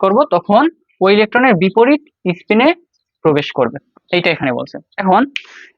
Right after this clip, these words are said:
এখন আমাদের প্রশ্ন, প্রশ্ন তো ওইটা না, যে প্রশ্ন হচ্ছে যে ফসফরাস হুন্ডির নীতি মেনে চলে। এখন ওইটা ব্যাখ্যা করার ক্ষেত্রে আমাদের প্রথমে তো হুন্ডির নীতিটা লেখা লাগবে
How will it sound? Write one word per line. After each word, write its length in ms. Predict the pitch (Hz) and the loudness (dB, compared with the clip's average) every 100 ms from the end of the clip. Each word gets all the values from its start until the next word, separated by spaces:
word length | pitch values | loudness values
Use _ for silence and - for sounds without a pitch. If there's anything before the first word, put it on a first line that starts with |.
| 185 | -2
এখন 120 | 226 202 | 0 0
আমাদের 200 | 220 247 - _ - _ | 0 -2 -4 _ -20 _
প্রশ্ন, 280 | 240 233 254 233 - - | 0 2 2 2 -2 -2
প্রশ্ন 200 | 226 254 247 | -2 0 0
তো 40 | 240 | 2
ওইটা 180 | 226 190 | 0 -2
না, 60 | 139 - _ _ | -6 -12 _ _
যে 200 | 170 185 262 359 _ _ _ - | -2 2 2 0 _ _ _ -2
প্রশ্ন 180 | 208 240 | 2 2
হচ্ছে 200 | 247 - 254 | 0 2 2
যে 60 | 294 | 2
ফসফরাস 460 | 294 190 - 240 294 - | 0 -6 -2 0 0 0
হুন্ডির 260 | 185 196 214 | 0 2 2
নীতি 140 | 240 302 | 2 2
মেনে 140 | 202 185 | 4 0
চলে। 140 | - - _ _ _ - | -2 -8 _ _ _ -6
এখন 140 | 180 - | -4 0
ওইটা 220 | 202 233 262 | 0 2 0
ব্যাখ্যা 220 | 240 240 240 | 0 -2 2
করার 180 | 247 233 | 2 2
ক্ষেত্রে 200 | 196 - 185 | -2 -2 -2
আমাদের 180 | 190 208 | -2 0
প্রথমে 240 | 190 208 220 | 2 2 2
তো 40 | 202 | 2
হুন্ডির 240 | 180 190 185 | 2 4 2
নীতিটা 260 | 180 190 180 | 0 0 0
লেখা 160 | 156 175 | -2 -2
লাগবে 180 | 143 120 | -4 -4